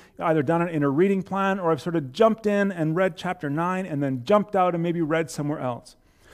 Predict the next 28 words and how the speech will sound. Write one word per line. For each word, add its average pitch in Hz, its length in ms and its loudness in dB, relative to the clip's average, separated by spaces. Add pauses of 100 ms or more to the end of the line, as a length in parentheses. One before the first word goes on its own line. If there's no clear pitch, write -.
(180)
But 190 80 4
one 226 200 4
of 302 60 2
the 269 80 2
things 233 240 2
that 175 120 0
this 190 120 2
chapter 196 320 -6
does 175 300 -2
is 180 180 -2
it's, 202 160 -4 (320)
it's 190 160 0
kind 262 240 -2
of 233 80 0
a 226 60 -2
case - 420 -4
study 139 480 -2
for 190 240 0
what 220 220 0
we've 226 160 2
just 214 200 0
come 233 220 0
out 262 160 4
of, 120 220 -8
which - 320 -10 (180)
makes 143 280 -6
sense. 151 440 -8
It's - 400 -10